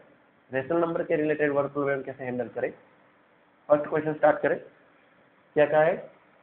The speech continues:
जैसे कि मैं question टेक कर लूँ, Question है आपकी screen के सामने, sum of two numbers is five, if one of them is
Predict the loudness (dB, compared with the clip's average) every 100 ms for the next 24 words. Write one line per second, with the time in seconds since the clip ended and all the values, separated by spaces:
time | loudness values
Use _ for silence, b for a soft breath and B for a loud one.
0 | _ -8 -2 0 0 2 2 0 -4 -6
1 | -4 0 -2 0 0 0 0 -2 -4 -18
2 | _ _ _ _ _ _ _ _ _ -20
3 | -20 -20 _ _ _ _ -20 -20 _ _
4 | _ _ _ _ _ _ _ _ -6 2
5 | 4 4 4 0 0 -2 -8 -2 -2 0
6 | -2 -2 -4 -8 -20 _ _ _ _ _
7 | _ _ _ _ _ -20 -20 _ -2 2
8 | 4 4 4 4 4 6 6 6 4 2
9 | 2 2 -4 -20 _ _ _ _ _ _
10 | _ _ _ _ _ _ _ _ _ _
11 | -20 -20 _ 0 4 8 8 8 8 6
12 | 8 6 2